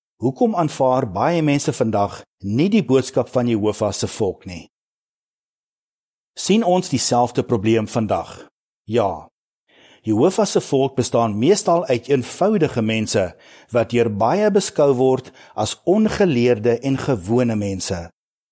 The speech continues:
Handelinge vier vers dertien. Party voel dat God se volk mense nie oor die Bybel kan leer nie, omdat hulle nie by 'n godsdienstskool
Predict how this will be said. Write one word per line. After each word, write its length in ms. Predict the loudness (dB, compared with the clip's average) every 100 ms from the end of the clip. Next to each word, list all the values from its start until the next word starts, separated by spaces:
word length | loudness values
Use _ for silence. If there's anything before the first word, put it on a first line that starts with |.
| _ _ _ -2
Handelinge 400 | 0 0 0 -2
vier 320 | 0 2 2
vers 400 | 0 -2 -2 -4
dertien. 480 | -4 -4 -8 -12 -14 _ _ _ _ _ _ _ _
Party 380 | -6 2 2 4
voel 300 | 2 2 2
dat 100 | 0
God 240 | -2 0
se 80 | -2
volk 320 | 0 0 0 -10 -12
mense 420 | -2 0 2 2
nie 160 | 2 2
oor 160 | 2 2
die 120 | 0
Bybel 360 | 2 2 2
kan 160 | 0 -2
leer 320 | 0 2 2
nie, 220 | 0 -2 -8 _ -20 _
omdat 320 | 0 2 4 4
hulle 160 | 2
nie 200 | 4 2 2
by 160 | 2
'n 60 | 2
godsdienstskool 1120 | 0 -2 -2 0 0 0 -2 0 2 2 0